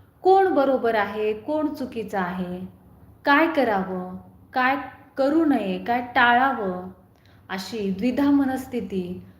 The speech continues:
आपल्याही आयुष्यात येते. जशी अर्जुनाच्या आयुष्यात आलेली होती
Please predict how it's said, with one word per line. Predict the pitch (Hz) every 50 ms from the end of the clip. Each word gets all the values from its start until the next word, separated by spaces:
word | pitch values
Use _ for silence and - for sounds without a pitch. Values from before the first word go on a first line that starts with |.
| - - -
आपल्याही | - 185 185 - 214 226 233 240 262 294
आयुष्यात | 294 285 294 285 285 - 294 277 277 277
येते. | 262 254 262 - 254 262 262 254 254 - -
जशी | 190 214 208 196 247 233
अर्जुनाच्या | 233 - - 202 208 202 196 254 262 269 262 254 262 262 254 247 240 - - - - - _ - - - - - - - _ - - _ _ _ _ _ _ _ - - _ _ _ - - _ _ _ - - - -
आयुष्यात | 208 220 233 240 240 - 269 254 247 - -
आलेली | 208 220 233 233 226 226 247
होती | 247 240 240 247 247 226 220 226 226 226 -